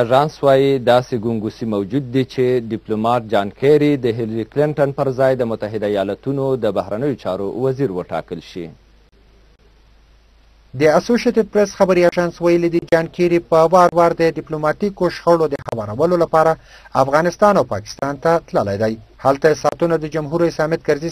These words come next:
Speaker 2: سره د چای په څښلو او قدم وهلو او همدارنګه په اسلام آباد کې پر حساسو خبرو اترو تیر کړي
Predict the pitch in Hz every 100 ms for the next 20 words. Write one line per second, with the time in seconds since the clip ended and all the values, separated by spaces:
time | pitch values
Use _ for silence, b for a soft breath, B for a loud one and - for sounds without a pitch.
0 | - 160 160 b b - 151 - 214 190
1 | - 127 - 156 147 135 b b - 135
2 | 131 139 151 156 151 202 196 196 160 151
3 | 165 175 180 180 165 170 151 151 139 143
4 | 165 175 156 - 135 147 - 185 165 120
5 | 127 107 90 90 147 156 151 b b b
6 | - 180 - 127